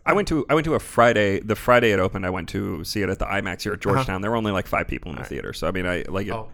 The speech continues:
Speaker 1: you know.
Speaker 2: All right.
Speaker 1: But I do think it's, it's, it, it, it, I'm, I'm a little bit surprised it did this well. Um,
Speaker 2: Me too.
Speaker 1: because Venom is a la-, Venom is a bad character. Uh,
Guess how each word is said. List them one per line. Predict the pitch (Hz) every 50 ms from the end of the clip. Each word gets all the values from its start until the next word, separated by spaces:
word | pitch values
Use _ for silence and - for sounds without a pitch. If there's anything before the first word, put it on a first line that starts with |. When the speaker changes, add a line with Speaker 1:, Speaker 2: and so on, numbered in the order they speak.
| - -
Speaker 1:
you | 80 78
know. | - 85 - - - - - - - - -
Speaker 2:
All | - -
right. | 55 - - - - -
Speaker 1:
But | - 123
I | 131
do | 135 175 202
think | 208 190
it's, | 156 131 - - -
it's, | 127 120 - -
it, | - -
it, | - 127 127 123 123 123 107 95 117 123 117 117 - - - - - - 76 78 - _ -
it, | - - - - - - - - - - - -
I'm, | - 180 220 214
I'm | - 214 220
a | 226
little | 226 269 320 349
bit | 330 277 -
surprised | - 175 139 - 139 113 107 -
it | 113 95
did | - 104 -
this | - 85 87 - -
well. | 73 60 - - - - - - _ _ -
Um, | 98 104 104 101 98 92 92 90 90 90 - - _ -
Speaker 2:
Me | 123 120
too. | - - -
Speaker 1:
because | - 131 139 131 - 151 123 117
Venom | 131 180 202 202 185 147
is | 117 117 110 117 -
a | - 107
la-, | 98 101 101 107 104 -
Venom | - 117 120 127 160 196 262 262
is | 220 135
a | 123 101
bad | - 98 101 101 98 -
character. | - 90 87 110 - - 139 139 143 - - _ _ _ _ _ _ - _ _ _ _ _ _ -
Uh, | 120 113 110 107